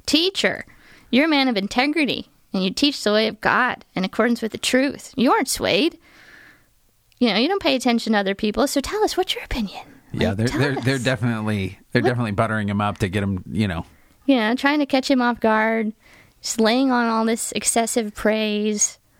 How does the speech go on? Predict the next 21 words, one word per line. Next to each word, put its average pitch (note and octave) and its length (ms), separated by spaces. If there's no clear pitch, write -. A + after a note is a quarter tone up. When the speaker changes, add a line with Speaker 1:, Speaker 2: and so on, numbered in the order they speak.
Speaker 2:
Which D3 140
is D#3+ 140
ironic, C#3+ 440
'cause B2 140
if C3+ 120
he D#3+ 80
doesn't C3+ 300
really B2+ 200
care A#2+ 220
about A#2+ 240
people's A#2 260
opinions, A2 460
Speaker 1:
Who, - 80
Speaker 2:
why A#2+ 160
would C3 180
they - 100
Speaker 1:
why D#4 100
Speaker 2:
think - 100
Speaker 1:
would G4 120
Speaker 2:
that - 60
works? - 280